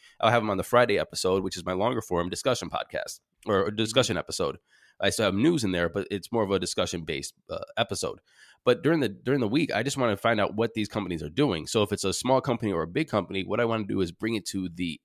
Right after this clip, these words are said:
average person or people who are p-, trying to pay attention to or navigate the space to get that news out there, uh, so they know what's happening and generally what's happening within these companies. So, uh,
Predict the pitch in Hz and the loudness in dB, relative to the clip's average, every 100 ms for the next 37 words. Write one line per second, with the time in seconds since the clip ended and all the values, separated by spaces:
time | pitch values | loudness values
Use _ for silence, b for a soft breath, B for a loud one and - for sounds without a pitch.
0 | 90 110 110 - 110 101 104 104 90 85 | 0 0 -2 0 0 2 0 0 -2 -2
1 | 120 113 101 90 107 107 98 110 101 107 | -2 0 0 0 -2 -4 -6 -4 -4 -4
2 | 98 107 85 90 95 101 98 - - 131 | -4 -2 -2 0 -2 -4 -6 -6 -2 0
3 | 113 B B B - 101 95 - - - | 0 B B B -10 -10 -2 0 0 0
4 | 110 101 98 104 98 - 98 131 110 90 | 0 0 -2 -2 -2 -2 -2 -2 -2 -2
5 | 78 90 - 92 92 113 107 104 95 90 | -2 -2 -2 -2 0 0 0 0 0 0
6 | - 101 - 98 92 90 78 - 101 95 | -2 -2 0 -2 0 -4 -8 -6 -4 0
7 | 104 98 82 85 - 87 85 82 80 80 | 0 0 -4 -6 -2 -2 -2 -6 -6 -8
8 | - 78 73 - 135 92 85 B B B | -10 -10 -8 -6 -6 -6 -8 B B B
9 | B - 135 123 _ _ 113 | B 2 2 2 _ _ -2